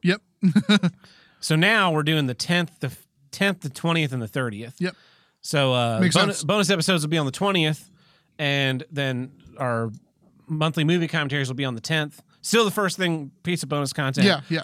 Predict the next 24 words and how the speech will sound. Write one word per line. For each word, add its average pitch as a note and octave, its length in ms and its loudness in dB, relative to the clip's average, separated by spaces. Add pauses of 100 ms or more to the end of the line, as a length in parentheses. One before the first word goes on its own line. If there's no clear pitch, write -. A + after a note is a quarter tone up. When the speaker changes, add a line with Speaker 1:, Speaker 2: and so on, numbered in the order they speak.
Speaker 2:
But D3+ 120 0
it C#3+ 100 -4
spreads F3 360 -2
them D#3 120 0
all C#3+ 140 2
out C#3+ 220 0
evenly C3+ 460 -2
as A#2 140 -4
opposed B2+ 360 -4
to A#2 180 -2 (360)
jamming D3+ 420 0
those C3+ 180 -2
two. D#3+ 140 -2
It D3+ 180 -2
feels C4+ 280 0
like F3+ 160 0
they're C#3 200 -4
spread C3+ 320 -4
out, G#2+ 240 -8
but C3+ 120 -10
they're D3 120 0
really F3 240 2
jammed C3 380 -2
together. A#2 440 -6